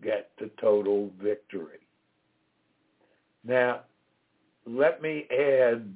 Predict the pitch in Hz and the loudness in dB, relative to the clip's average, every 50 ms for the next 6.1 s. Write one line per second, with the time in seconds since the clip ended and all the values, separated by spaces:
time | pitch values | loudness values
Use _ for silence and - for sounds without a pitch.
0 | - - - 123 123 123 - - - - 120 120 113 110 107 101 101 107 107 104 | -8 -2 0 0 0 0 -4 -10 -8 -2 0 2 2 2 0 -2 0 2 2 2
1 | 104 104 104 101 101 98 - _ _ _ _ _ _ _ _ _ _ _ 107 104 | 2 2 -2 -4 -8 -10 -14 _ _ _ _ _ _ _ _ _ _ _ -6 -6
2 | 101 104 104 101 104 - - - 135 151 160 165 170 151 131 127 120 113 110 117 | -4 -4 -4 -6 -6 -8 -2 2 4 4 4 4 4 0 -2 -6 -8 -10 -14 -16
3 | 113 - - - 92 87 123 123 123 110 - - - _ _ _ _ _ _ _ | -18 -20 -20 -20 -12 -8 -6 -6 -6 -6 -10 -14 -20 _ _ _ _ _ _ _
4 | _ _ _ _ _ _ _ _ _ _ _ _ _ _ _ _ _ _ _ _ | _ _ _ _ _ _ _ _ _ _ _ _ _ _ _ _ _ _ _ _
5 | _ _ _ _ _ _ _ _ _ _ _ _ _ _ 95 107 127 127 123 120 | _ _ _ _ _ _ _ _ _ _ _ _ _ _ -4 -2 -2 0 0 -2
6 | 117 - | -8 -10